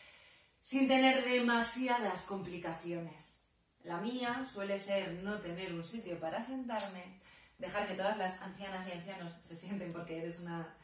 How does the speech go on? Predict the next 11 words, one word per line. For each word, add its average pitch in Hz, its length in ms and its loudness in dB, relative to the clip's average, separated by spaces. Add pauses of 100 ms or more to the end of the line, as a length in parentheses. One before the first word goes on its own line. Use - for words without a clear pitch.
(180)
ciudadana 170 360 -2
ejemplar, 202 600 -4 (120)
y 214 120 -6
tú 202 320 -4
empezar 185 440 -6 (280)
con 220 140 -6
un 233 160 4
dolor 269 220 4
en 262 120 4
la 226 140 2
espalda 254 580 0